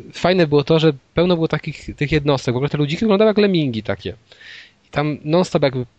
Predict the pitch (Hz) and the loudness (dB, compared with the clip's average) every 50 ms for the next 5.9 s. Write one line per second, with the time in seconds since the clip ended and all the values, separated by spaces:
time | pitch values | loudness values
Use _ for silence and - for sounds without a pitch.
0 | _ _ - - 127 123 117 113 131 127 123 110 - - 117 110 - - 117 113 | _ _ -6 -2 -2 -2 0 2 2 2 2 2 0 -4 -6 -8 -6 -6 -4 -4
1 | 110 107 117 113 110 117 127 131 127 123 120 120 117 117 117 117 - - - - | -4 -4 -4 -4 -4 -4 -4 -2 -4 -2 -4 -4 -2 -2 -4 -6 -8 -12 -20 -20
2 | _ - - 127 117 120 123 127 127 - - 143 139 135 131 127 123 127 123 123 | _ -6 -6 -2 0 2 2 0 0 0 -2 0 0 0 0 -2 -2 -4 -4 -4
3 | 123 123 117 - - - - - _ - 107 - 131 131 120 - - 131 - - | -4 -6 -8 -10 -14 -20 -20 -20 _ -12 -10 -8 -8 -8 -8 -6 -8 -6 -4 -4
4 | 131 127 - - 147 143 143 135 131 131 127 120 - - 135 127 127 151 151 143 | -4 -4 -2 -2 -2 -2 0 -2 -2 -4 -6 -6 -4 -6 -6 -2 0 0 0 0
5 | 139 135 135 131 131 127 127 127 120 - - - _ _ _ _ - | 0 -2 -4 -6 -6 -6 -6 -8 -10 -12 -20 -20 _ _ _ _ -8